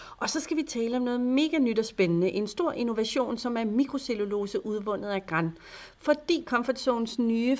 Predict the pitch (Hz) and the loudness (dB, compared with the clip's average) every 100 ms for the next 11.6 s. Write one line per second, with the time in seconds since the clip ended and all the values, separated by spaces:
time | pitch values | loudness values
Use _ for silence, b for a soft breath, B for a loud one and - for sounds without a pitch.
0 | - 208 190 190 226 247 - - 226 - | 0 2 4 4 2 -2 -4 -4 -4 -2
1 | 254 247 - 196 160 202 - 170 196 - | -4 -4 0 2 2 -2 -2 0 0 -4
2 | 180 - 196 254 254 269 269 226 - 254 | -8 -6 -2 -2 -2 -4 -4 -6 -4 -4
3 | 226 185 - 180 - B B B B - | -4 -4 -4 -4 -6 B B B B -4
4 | 285 254 233 226 202 180 180 185 208 247 | 0 0 0 0 2 2 2 2 0 2
5 | 226 214 208 180 - 220 202 240 247 220 | 0 0 -2 -2 -2 -2 0 0 0 2
6 | 190 170 - 202 196 202 196 175 180 170 | 2 2 0 2 0 2 2 4 2 0
7 | 202 185 170 185 180 180 170 - 170 170 | 0 2 2 2 -2 -2 -6 -2 -2 -2
8 | - - 226 339 - 262 262 269 269 220 | -4 -6 -6 -6 -2 0 2 0 -2 -4
9 | 233 240 - - 226 226 214 220 - 208 | -2 0 -2 -4 -4 -2 -4 -4 -6 -4
10 | 208 226 190 156 - 180 - 247 226 196 | -2 -2 -2 -4 -6 -12 -4 -4 -4 -4
11 | 180 170 - 135 - | -2 -2 -2 -4 -4